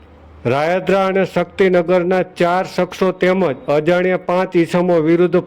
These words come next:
ફરિયાદ નોંધાઈ છે. હળવદના સુરવદર ગામે રહેતા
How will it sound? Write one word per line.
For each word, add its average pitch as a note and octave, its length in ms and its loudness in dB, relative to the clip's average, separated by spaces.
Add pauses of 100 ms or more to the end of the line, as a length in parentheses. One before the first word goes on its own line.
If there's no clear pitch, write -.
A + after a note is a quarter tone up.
ફરિયાદ D#3+ 420 0
નોંધાઈ C3 420 2
છે. F#2+ 300 -10 (1600)
હળવદના F3+ 600 0
સુરવદર F#3 640 2
ગામે F3+ 420 0
રહેતા F3 500 0